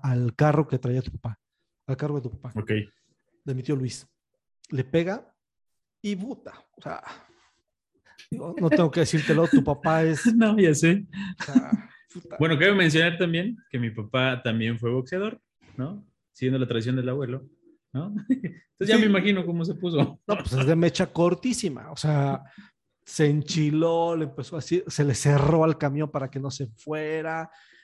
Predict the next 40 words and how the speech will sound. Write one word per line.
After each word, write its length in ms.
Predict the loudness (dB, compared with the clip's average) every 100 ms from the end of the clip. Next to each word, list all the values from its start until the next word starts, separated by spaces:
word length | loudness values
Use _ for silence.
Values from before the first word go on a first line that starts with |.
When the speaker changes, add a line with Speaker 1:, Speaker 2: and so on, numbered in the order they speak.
| _ -10
Speaker 1:
e-, 240 | -8 -6
este, 540 | -8 -10 -10 -10 -10 -14 _ _ _ _ _ -6
y 120 | -6
pues, 560 | -2 0 0 -2 -12 _ _ _ _ _ _ _ _ _ -4
como 300 | 0 0 0
también 500 | 0 2 2 0 -2
<laughs> 460 | -4 0 -2 -4 _ _ -20 _ _ -8
aquí 200 | -4 2
en 80 | 2
México, 720 | 2 0 -4 0 4 6 6 2
<laughs> 20 |
en 80 | 0
la 80 |
Ciudad 160 | 2 2
de 60 | 2
México, 380 | 0 0 -2 -4 -18 _
si 140 | -6 -4
le 80 | 0
pegas 320 | 2 2 2
a 40 | -2
un 80 | 0
camión, 640 | -2 0 0 -2 -6 -16 _ _ _ -18 -6
e-, 120 | -2
era 160 | 2 2
un 60 | 2
camión 300 | 2 2 4
de 100 | 4
ruta, 460 | 4 2 -2 -10
o 40 | -10
sea, 140 | -10
como 180 | -4 -2
de 80 | -2
pasajeros, 720 | -2 -4 -2 0 -2 -4 -14 _ _ _ _
entonces 260 | -10 -4 -2
si 80 | -2
le 80 | 0
pegas 260 | -2 0
a 20 | -2
un 80 |
camión, 580 | 0 0 2 0 -2 -8